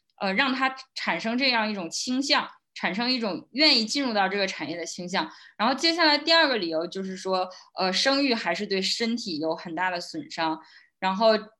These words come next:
呃，还有比较值得一提的第三个理由，就是有一些女性主义者她会提出亲子关系是独特性的，代孕当然是一种劳动，但是代孕是一种非常特殊的劳动，它是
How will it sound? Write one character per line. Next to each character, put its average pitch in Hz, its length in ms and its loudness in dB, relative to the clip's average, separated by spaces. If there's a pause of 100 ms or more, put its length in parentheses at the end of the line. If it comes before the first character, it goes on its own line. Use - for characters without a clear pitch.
呃， 185 280 4
还 185 200 0
有 226 160 6 (160)
比 190 80 -6
较 208 140 6
值 214 180 -2
得 214 120 6
一 214 140 0
提 196 200 -4
的 185 100 2
第 185 160 -4
三 220 260 2
个 233 100 2
理 196 120 -2
由， 165 180 -2
就 185 160 -8
是 185 300 -2
有 165 180 -2
一 165 40 -4
些 226 160 0
女 220 160 0
性 226 200 0
主 247 80 -2
义 180 80 0
者 170 160 -2
她 202 180 -8
会 214 120 0
提 190 180 -8
出 185 200 -6
亲 254 280 -4
子 233 140 -2
关 202 240 -2
系 196 360 -6 (200)
是 233 300 -4
独 175 240 -8
特 262 260 2
性 196 200 -4
的， 160 100 -8
代 262 200 2
孕 247 140 0
当 233 160 2
然 226 160 4
是 214 80 -2
一 190 60 -2
种 165 160 -8
劳 160 180 -2
动， 190 180 -4
但 247 100 0
是 294 80 -4
代 302 160 2
孕 294 140 2
是 311 80 0
一 285 80 0
种 208 140 -2
非 277 220 0
常 254 220 -2
特 196 180 -4
殊 190 120 -4
的 180 120 2
劳 165 180 -4
动， 165 160 -14
它 233 100 -8
是 240 180 -4